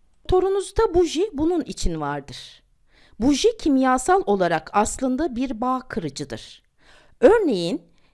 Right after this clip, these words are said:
benzin sekiz karbon, on sekiz hidrojen atomundan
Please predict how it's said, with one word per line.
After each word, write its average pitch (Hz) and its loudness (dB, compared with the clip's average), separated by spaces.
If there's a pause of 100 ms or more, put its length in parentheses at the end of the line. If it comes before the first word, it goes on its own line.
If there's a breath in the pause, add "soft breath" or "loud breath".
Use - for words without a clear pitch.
benzin 277 2
sekiz 415 -2
karbon, 202 2 (280 soft breath)
on 427 6
sekiz - -4
hidrojen 262 -2
atomundan 220 0